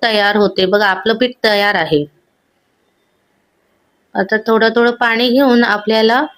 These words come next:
पीठ मळून घ्यायचं आहे. एकदम जास्त पाणी टाकायचं नाही, थोडं थोडं पाणी टाकूनच आपल्याला पीठ मळायचं आहे. बघा, आता आपलं पीठ मळून तयार झालेलं आहे.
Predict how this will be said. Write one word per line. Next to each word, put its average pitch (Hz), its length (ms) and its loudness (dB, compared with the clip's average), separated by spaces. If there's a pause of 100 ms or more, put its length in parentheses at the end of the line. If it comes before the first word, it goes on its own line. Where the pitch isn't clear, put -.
पीठ 240 300 -2
मळून 233 280 2
घ्यायचं 185 380 0
आहे. 190 180 0
एकदम 233 460 -2
जास्त 233 280 -2
पाणी 233 300 -2
टाकायचं 226 480 -4
नाही, 208 140 0
थोडं 226 360 0
थोडं 240 160 0
पाणी 233 320 -2
टाकूनच 233 560 -4
आपल्याला 208 300 -2
पीठ 208 280 -4
मळायचं 160 480 -2
आहे. 156 180 0 (4000)
बघा, 233 200 0
आता 220 200 -2
आपलं 220 260 0
पीठ 233 340 -2
मळून 233 320 2
तयार 208 240 0
झालेलं 180 400 2
आहे. 170 340 -2